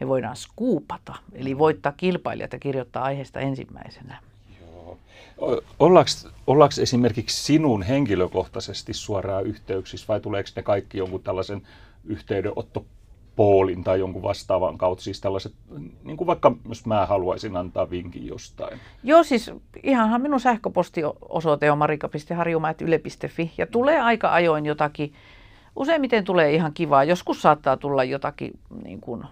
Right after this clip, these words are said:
Speaker 1: arvostelua jostain
Speaker 2: Mm.
Speaker 1: aiheesta, mutta mulla on semmoinen periaate, että me vastaan kaikille,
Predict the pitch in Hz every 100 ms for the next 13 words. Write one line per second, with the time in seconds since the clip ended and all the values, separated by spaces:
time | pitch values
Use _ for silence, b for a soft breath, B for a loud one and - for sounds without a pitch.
0 | - 160 185 220 214 226 220 214 208 202
1 | 208 196 196 196 196 190 - 180 202 220
2 | 226 214 202 185 175 190 175 160 147 -
3 | - 160 156 160 - 143 - - 220 220
4 | 202 175 160 156